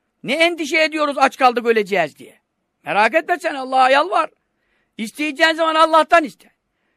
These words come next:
Yardım istediğinde Allah'tan yardım iste. Allah işitir. Celle Celaluhu. Bak, balığın karnındakini de duyuyor.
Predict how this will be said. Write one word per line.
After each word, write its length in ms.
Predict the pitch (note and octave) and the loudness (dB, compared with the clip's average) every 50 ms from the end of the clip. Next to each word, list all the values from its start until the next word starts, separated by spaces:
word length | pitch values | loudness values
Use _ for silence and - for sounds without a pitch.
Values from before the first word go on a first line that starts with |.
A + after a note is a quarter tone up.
| _ _ _ | _ _ _
Yardım 420 | - D#3+ G3+ A3 C4+ D4 D#4 D#4+ D#4 | -6 0 2 2 4 2 0 -6 -6
istediğinde 400 | D4+ _ - E4 D#4+ D#4+ D#4+ D#4+ | -8 _ -8 -6 -6 -2 2 2
Allah'tan 440 | D#4 D#4+ D#4+ D#4+ D#4 D4+ - E4 E4+ | 2 4 4 2 2 4 4 2 4
yardım 340 | D#4+ D4+ C#4+ C4+ A#3+ A#3+ | 4 2 2 0 -2 -8
iste. 180 | G#3 E3 _ - - | -12 -14 _ -18 -10
Allah 300 | - F3+ A3+ C4 C#4 C#4+ | -8 -6 -2 0 0 0
işitir. 500 | C#4+ - D#4+ D4+ B3+ - E4+ C#4 D3+ _ _ _ _ _ _ _ _ _ _ | 0 -2 -6 0 2 2 2 2 0 _ _ _ _ _ _ _ _ _ _
Celle 320 | G3+ A#3 C4+ C#4 C#4 B3+ | -6 -4 -2 -2 -4 -2
Celaluhu. 240 | C4+ C#4+ C#4 B3+ A3 | -2 -4 -4 -2 -4
Bak, 160 | A3+ G#3 G3+ | -6 -4 0
balığın 300 | B3+ C4 C#4+ D#4 D#4+ D#4 | 0 0 0 0 -2 -2
karnındakini 440 | D4 D4+ D#4+ D#4+ D#4+ D#4 C#4 D#4 D#4+ | 0 -2 0 2 2 0 0 0 -4
de 140 | D#4+ D#4 - | -4 -4 -4
duyuyor. 240 | E4 D#4+ C#4+ - | -12 -12 -12 -14